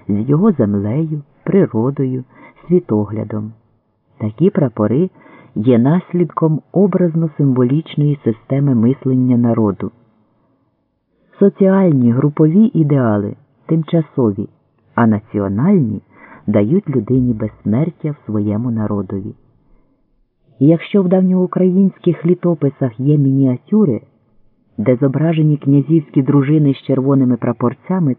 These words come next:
це ще не означає, що національним прапором українців є червоний. Навпаки, це підтвердження того, що червоний асоціювався з кров'ю, війною, смертю.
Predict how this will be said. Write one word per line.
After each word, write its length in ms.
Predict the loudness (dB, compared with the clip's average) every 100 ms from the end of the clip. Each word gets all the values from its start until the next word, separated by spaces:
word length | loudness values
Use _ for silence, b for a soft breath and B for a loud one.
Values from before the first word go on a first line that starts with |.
| -6
це 140 | -8
ще 180 | -6 -4
не 120 | -2
означає, 720 | -2 2 0 0 -4 -2 -6 -10 B B
що 220 | -10 0 2
національним 760 | 2 0 -2 0 0 2 0
прапором 540 | -2 -4 -4 -2 -2 -4
українців 800 | -4 -4 -4 -2 -2 -2 -4 -4 b b
є 200 | -2 -2
червоний. 640 | 0 -2 -2 -2 -2 -4 -12 _ _ -2
Навпаки, 640 | -2 0 -4 -4 -4 -4 -8 b b b b -4
це 100 | -2
підтвердження 800 | -2 -2 0 0 0 -2 -2 -2
того, 440 | -4 -6 -4 -8 -10 B B B
що 200 | -10 -6
червоний 640 | -2 0 0 2 4 4 0 b b b
асоціювався 920 | -2 -2 -2 -2 0 0 -2 -2 -8
з 100 | -4
кров'ю, 520 | -2 0 0 -4 -6
війною, 600 | -4 -2 -2 -4 -4 -6 -6
смертю. 540 | -4 -2 -4 -10 -16